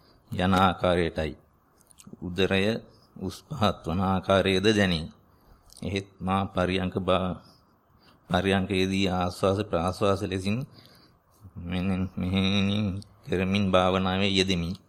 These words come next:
සිත වෙර අරමුණු වලට යන විට නැවත සිතෙහි සතිය පවත්වා ගැනීම උත්සාහ වෙමි.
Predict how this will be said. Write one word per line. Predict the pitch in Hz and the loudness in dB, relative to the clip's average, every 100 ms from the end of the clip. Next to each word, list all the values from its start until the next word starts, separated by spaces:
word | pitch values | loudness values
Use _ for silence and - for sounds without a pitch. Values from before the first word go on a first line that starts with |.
| _ _ _ _ _ - _ _ _ _ - - _ _ _ _ _ _ _ _ _ _ - | _ _ _ _ _ -20 _ _ _ _ -20 -20 _ _ _ _ _ _ _ _ _ _ -12
සිත | 95 92 | -8 -2
වෙර | 104 90 87 101 101 | -2 0 -2 -2 -4
අරමුණු | - 92 95 98 | -4 -4 -2 0
වලට | 92 92 95 | 0 -2 0
යන | 95 82 95 | 2 2 0
විට | 92 - 110 143 - - - - | -2 -2 -2 -2 -12 -20 -20 -8
නැවත | 92 92 95 104 | -4 -4 -2 -4
සිතෙහි | 101 - 92 104 | -4 -4 -4 -2
සතිය | 104 - 92 95 95 | -2 -2 -2 0 -2
පවත්වා | 95 90 95 - 92 90 | 0 0 0 -4 -6 -4
ගැනීම | 92 90 92 101 104 - _ _ _ - | -2 -2 -2 -2 -6 -10 _ _ _ -12
උත්සාහ | 87 - 90 92 98 | -12 -6 -2 -2 0
වෙමි. | 95 92 85 | 0 0 -2